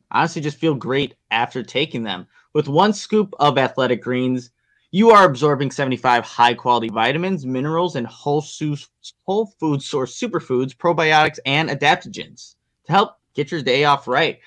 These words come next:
The mixture of greens helps your immune system, gives you energy, and improves your focus. And again, that's why I take my Athletic Greens, and you honestly should too. What's awesome about Athletic Greens is that it costs you less than a cup of coffee a day.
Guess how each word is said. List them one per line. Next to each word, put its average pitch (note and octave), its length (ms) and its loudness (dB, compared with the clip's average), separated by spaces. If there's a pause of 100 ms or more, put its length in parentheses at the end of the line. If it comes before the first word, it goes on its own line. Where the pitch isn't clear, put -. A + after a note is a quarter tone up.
(200)
The C#3+ 80 -4
mixture G3+ 400 4
of E3+ 80 2
greens C3+ 360 0
helps E3+ 420 0
your D#3+ 140 -2
immune C3+ 320 -2
system, C3 380 -8
gives A2+ 280 -8
you G#2 160 -10
energy, C3 640 -4 (220)
and C#3 120 0
improves E3+ 300 -2
your F3+ 80 -2
focus. D3 480 -4
And C3 140 -4
again, C#3 280 -2
that's D3+ 220 -6
why F3 140 0
I E3+ 40 0
take E3 220 -4
my C#3 220 2
Athletic C#3 280 -6
Greens, A#2+ 440 -8 (260)
and A#2+ 100 -8
you C3+ 140 0
honestly C#3+ 320 0
should A#2 360 -6
too. C#3 300 -4 (460)
What's B2+ 220 -4
awesome G3 420 4
about C3 300 6
Athletic A#2 220 -4
Greens A#2 220 -6
is G#2+ 60 -12
that A#2 120 -4
it A2 80 -6
costs B2 300 -2
you C3 80 -6
less A#2+ 300 -4
than D#3 80 -4
a B2+ 60 -6
cup C#3 240 -8
of A#2 100 -14
coffee C#3 380 -2
a - 20 -8
day. C3+ 580 0